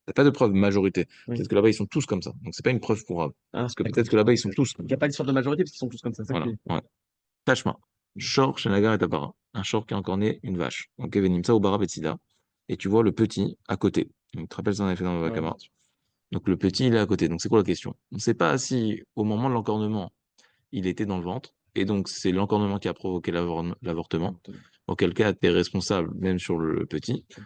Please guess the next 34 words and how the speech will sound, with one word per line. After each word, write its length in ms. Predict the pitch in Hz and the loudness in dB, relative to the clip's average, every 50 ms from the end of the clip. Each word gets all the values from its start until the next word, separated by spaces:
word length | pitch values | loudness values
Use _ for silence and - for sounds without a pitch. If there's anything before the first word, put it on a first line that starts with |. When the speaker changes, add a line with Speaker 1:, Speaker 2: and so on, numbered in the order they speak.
| - _ _ | -20 _ _
Speaker 1:
Ou 80 | - 95 | 0 2
alors, 160 | 98 110 127 | 2 4 2
non, 220 | 143 151 170 - - _ _ _ _ - | 2 0 0 -2 -6 _ _ _ _ -2
le 160 | 120 95 87 | -2 -2 0
petit, 320 | - 95 87 - - - 139 | 0 0 0 0 0 2 2
il 120 | 131 113 | 4 4
avait 180 | 101 92 92 90 | 4 4 4 2
déjà 320 | 90 - 117 123 123 113 | 2 0 2 2 2 0
été 180 | 101 92 113 113 | 0 -2 0 0
avorté 420 | 104 98 92 92 - - - - - | 0 0 -2 -4 -4 -4 -6 -6 -4
avant 280 | - 82 87 95 101 98 | -4 -4 -2 -2 0 0
même 180 | 107 117 123 120 | 0 0 0 -2
l'encornement. 600 | 107 98 - 92 92 92 85 80 73 - - - _ _ _ _ _ _ _ _ _ _ | -2 -2 -2 -2 -2 -2 -4 -6 -8 -10 -12 -16 _ _ _ _ _ _ _ _ _ _
Oh, 380 | - 127 123 127 123 120 113 110 | 2 4 4 6 6 4 4 4
Michenagra 500 | 110 101 87 101 95 95 87 104 107 92 | 2 0 -2 -2 -4 -4 -2 -2 -4 -2
et 40 | 76 | -4
Gra. 160 | 78 71 - _ _ _ _ _ _ _ | -6 -8 -10 _ _ _ _ _ _ _
Alors, 140 | - 85 - | -16 -8 -6
qu'est-ce 140 | 110 98 - | -6 -6 -6
que 20 | |
tu 40 | - | -6
fais ? 180 | - - - - _ _ _ _ _ - - - _ _ _ _ _ _ - | -6 -6 -6 -6 _ _ _ _ _ -20 -20 -20 _ _ _ _ _ _ -4
Donc, 160 | - 90 85 | -4 -2 0
maintenant, 540 | 92 92 98 113 131 131 120 120 - - - _ _ _ _ _ _ _ - - _ _ - | 2 2 4 4 6 6 6 4 2 0 -4 _ _ _ _ _ _ _ -20 -20 _ _ 0
<clears throat> 20 | 175 185 143 120 92 - - _ _ _ _ _ _ _ _ _ _ _ _ _ _ _ _ _ _ _ _ _ _ _ _ _ _ _ _ - | 2 4 4 2 2 0 -6 _ _ _ _ _ _ _ _ _ _ _ _ _ _ _ _ _ _ _ _ _ _ _ _ _ _ _ _ 0
euh, 280 | - 87 85 85 85 - - | 2 2 2 2 0 -2 -4
on 40 | - | -6
ne 40 | 98 | -2
sait 140 | - 98 92 | 0 0 2
pas 140 | - 131 | 2 0
combien 320 | 127 - - 127 120 131 135 | 0 2 2 4 4 4 2
tu 100 | 123 113 | 2 2
dois 120 | 107 98 | 2 2
payer. 260 | - 90 82 85 - | 2 0 -2 -4 -6